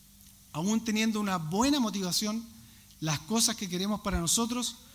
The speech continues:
no son necesariamente las correctas.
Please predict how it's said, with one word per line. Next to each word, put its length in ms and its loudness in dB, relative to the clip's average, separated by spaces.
no 300 4
son 460 6
necesariamente 840 2
las 160 2
correctas. 920 -4